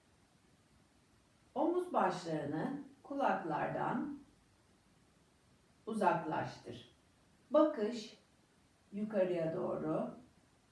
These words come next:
ve Urdhva Hastasana. Bu pozda birbirine zıt iki tane gücü deneyimle.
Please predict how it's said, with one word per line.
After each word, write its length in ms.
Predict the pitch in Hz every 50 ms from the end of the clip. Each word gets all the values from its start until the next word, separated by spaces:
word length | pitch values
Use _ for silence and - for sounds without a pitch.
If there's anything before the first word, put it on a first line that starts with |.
| _ - -
ve 400 | 311 302 294 311 - - - - - - _ _ _ _ _ _ _ _ _ _ _ _ _ -
Urdhva 720 | 269 311 339 339 311 - - 202 208 220 311 311 - -
Hastasana. 960 | 220 208 202 - - - 208 190 185 180 - - 160 160 160 165 165 - - - - - - - _ _ _ _ _ _ _ _ _ _ - - _ _ _ _ _ _ _ _ _ _ _ _ _ - _ -
Bu 140 | - 403 -
pozda 720 | 349 320 - - 196 165 160 165 160 160 - - - - - - - _ _ _ _ _ _ _ _ _ _ _ _ _ _ _ _ _ _ -
birbirine 600 | 233 240 240 226 196 233 233 226 226 240 240 233
zıt 360 | 185 196 - - - - - - - _ - _ _ _ _ _ _ _ _ _ - -
iki 260 | - 220 220 269 285
tane 560 | 285 254 - 170 170 175 185 220 277 285 285 - - - - - -
gücü 460 | 202 196 165 170 185 190 185 185 -
deneyimle. 760 | 175 165 165 160 156 156 156 156 156 156 151 - - - -